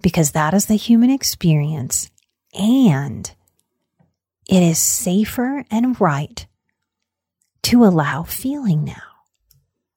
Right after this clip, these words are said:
We're not in the same situation as when we were children. Let's take one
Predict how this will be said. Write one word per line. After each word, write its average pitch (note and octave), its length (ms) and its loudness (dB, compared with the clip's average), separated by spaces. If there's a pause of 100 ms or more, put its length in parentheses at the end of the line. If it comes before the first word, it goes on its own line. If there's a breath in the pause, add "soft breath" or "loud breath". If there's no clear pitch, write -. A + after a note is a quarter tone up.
(200)
We're E3+ 180 4
not D3+ 420 -2
in G#3 180 4
the B3+ 80 2
same F#3 340 0
situation G#3+ 720 -2
as A3 220 -4
when D#3+ 140 0
we G3 120 2
were B3 180 -2
children. F3 580 -4 (1200)
Let's D#3+ 280 -2
take E3 220 -6
one G#3 460 0